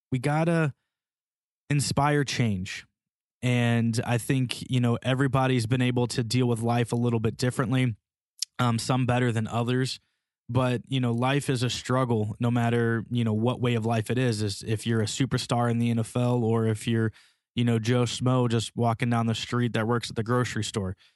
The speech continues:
You know, all life is still gonna be complicated and it's gonna be difficult. So, uh, guys, you know, consult a mental health,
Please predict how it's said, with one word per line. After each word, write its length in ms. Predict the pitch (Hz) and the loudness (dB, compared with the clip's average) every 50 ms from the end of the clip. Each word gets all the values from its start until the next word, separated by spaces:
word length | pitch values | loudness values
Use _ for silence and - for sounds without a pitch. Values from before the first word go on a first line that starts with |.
| _ _ _ _ | _ _ _ _
You 80 | - 117 | -2 0
know, 140 | 120 120 - | 0 0 0
all 240 | - 127 143 151 | 2 2 2 2
life 320 | 143 131 131 139 135 - - | 2 2 2 2 0 0 -2
is 120 | 113 - | -4 -4
still 280 | - - - 135 127 123 | -4 -2 0 0 0 2
gonna 180 | 131 123 123 | 2 0 2
be 140 | 117 117 110 | 0 0 -2
complicated 760 | - - 120 117 110 - 107 104 - - 104 104 104 104 98 | -2 -2 -2 -2 0 0 -2 -2 -2 -2 -2 0 -2 -2 0
and 100 | 104 101 | 0 -2
it's 180 | 104 98 - - | -2 -2 -2 -2
gonna 180 | 120 113 113 | -2 0 0
be 100 | 107 107 | 0 0
difficult. 580 | 98 95 117 110 - 104 - - 104 101 - - | 0 0 -2 0 -2 -4 -2 -2 -2 -2 -2 -6
So, 300 | - - 117 110 104 - - _ _ _ _ _ _ _ _ - | -4 -2 0 0 0 -2 -4 _ _ _ _ _ _ _ _ 0
uh, 420 | 120 123 123 117 117 117 113 - - | 2 2 4 4 2 2 0 0 -2
guys, 440 | 120 139 135 151 151 151 131 - - - _ _ _ _ | 0 0 2 4 2 2 0 -2 -6 -14 _ _ _ _
you 160 | 131 135 127 | 0 2 2
know, 120 | 123 120 113 | 2 2 2
consult 520 | - - 135 120 - - 143 143 147 - | 0 0 -2 0 2 2 0 0 2 2
a 60 | 139 | 2
mental 320 | 131 131 131 127 - 120 110 | 2 2 2 2 2 0 2
health, 360 | 117 131 131 127 - - | 2 2 0 0 -2 -8